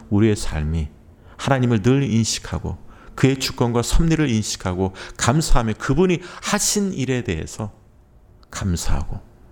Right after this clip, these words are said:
영광 돌리고, 찬양하고, 이런 삶을 살아가야 되는 것이 바로 믿는 자들이 하나님 앞에서 그의 주권을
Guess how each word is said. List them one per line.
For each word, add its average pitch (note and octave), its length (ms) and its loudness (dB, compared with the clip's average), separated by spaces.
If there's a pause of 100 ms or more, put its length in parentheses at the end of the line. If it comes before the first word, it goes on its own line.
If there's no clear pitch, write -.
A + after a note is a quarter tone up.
(200)
영광 A2 340 2
돌리고, F2+ 360 0
찬양하고, F#2+ 720 -2 (1300)
이런 F3+ 260 4
삶을 D3 340 6
살아가야 A#2 380 0
되는 F2+ 200 -2
것이 G#2 440 -4 (500)
바로 E2+ 380 2 (380)
믿는 F#2+ 320 4
자들이 F2 420 0 (220)
하나님 B2 340 0
앞에서 F2+ 580 -2 (320)
그의 G2 200 2
주권을 A#2+ 540 -2